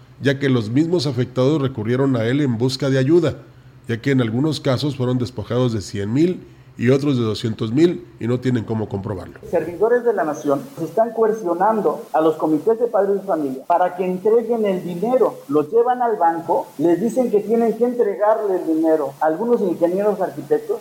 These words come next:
Speaker 2: donde no les dan un recibo. Por ejemplo, una escuela de la Puerta del Espíritu Santo le han llevado cien mil pesos. Una telesecundaria de esa misma comunidad le sacaron cien mil pesos. La Huasteca Sur,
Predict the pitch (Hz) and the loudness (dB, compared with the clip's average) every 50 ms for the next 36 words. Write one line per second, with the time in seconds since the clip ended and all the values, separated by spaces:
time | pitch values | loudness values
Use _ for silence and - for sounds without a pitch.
0 | - - 165 165 165 165 175 202 233 247 254 226 196 202 214 220 208 196 180 - | -4 -2 0 0 0 0 2 0 2 2 2 2 2 2 2 0 0 0 0 0
1 | - 151 131 131 156 - - - - - _ 160 165 156 160 - - 226 240 233 | -2 -2 -2 -2 -4 -4 -6 -10 -12 -8 _ -2 0 0 0 0 0 0 0 0
2 | - 185 170 175 202 - - - - 180 202 220 214 220 - 220 214 208 202 185 | 0 0 0 0 0 -2 -6 -8 -4 0 0 0 0 0 0 0 0 2 2 0
3 | 151 - - - - 143 139 139 139 139 135 - 190 226 220 - 202 180 175 156 | 0 -2 -6 -6 0 2 2 2 2 0 0 0 0 0 0 2 2 2 2 0
4 | - - 214 190 185 190 180 180 202 185 247 - - - - - - 147 190 214 | -2 -4 -4 -4 -2 -2 -2 0 0 0 0 0 0 -2 -2 -4 -2 0 0 2
5 | 214 214 208 202 214 220 214 214 208 190 185 226 220 208 254 233 - 180 - - | 2 2 2 4 2 2 2 0 0 0 0 -2 -2 0 -2 -2 -2 -2 -6 -10
6 | - - - - 226 - - 220 202 190 - 202 185 - 180 180 185 202 196 202 | -6 -2 0 0 0 2 2 2 2 2 0 -2 -2 -2 -4 -2 0 0 0 2
7 | 202 214 208 185 - 180 202 214 - 220 202 214 233 233 233 233 233 214 190 185 | 2 2 0 0 2 0 0 2 2 0 0 0 0 0 0 0 0 -2 -2 -2
8 | 175 170 160 - 233 220 - - 175 170 214 202 - 220 214 226 226 220 226 - | -4 -2 2 2 2 2 2 -2 -4 -2 -2 -2 0 0 0 2 0 -2 -4 -4
9 | - 208 196 208 226 208 202 247 240 233 - - - - - 117 113 113 120 123 | -2 0 0 0 0 0 0 0 0 0 -2 -8 -12 -12 -6 -4 -2 -2 -2 -2
10 | - - 175 170 160 147 135 - 147 180 | -2 -2 -2 0 0 -2 -2 -2 -4 -4